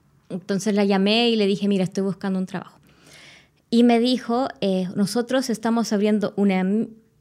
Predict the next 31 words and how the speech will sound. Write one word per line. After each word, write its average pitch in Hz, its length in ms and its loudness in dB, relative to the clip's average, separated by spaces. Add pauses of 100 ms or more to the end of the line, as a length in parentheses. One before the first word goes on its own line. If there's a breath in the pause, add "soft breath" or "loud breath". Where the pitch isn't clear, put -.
(120)
microempresa 269 760 4
dentro 277 340 2
de 294 80 0
la 302 60 0
empresa 302 480 -4 (580 soft breath)
especializada 208 800 0
en 254 60 2
hacer 220 340 -4
chatbots. - 600 -10 (1300)
Em, 175 600 0 (400)
y 302 320 0
Luis, 277 280 -2
que 247 100 -6
era 208 100 0
el, 196 140 -2
el 180 100 -4
C - 140 -12
T - 240 -4
O, 320 140 -4 (340 loud breath)
me 190 80 -2
dice 214 260 -2
que 226 180 -2
si 220 320 -10
quieres 220 300 -2
trabajar 202 340 0
de 185 60 -2
escritora 220 600 -6
de, - 120 -14 (520)
para 196 260 -2
los 196 180 -6
chatbots". - 500 -16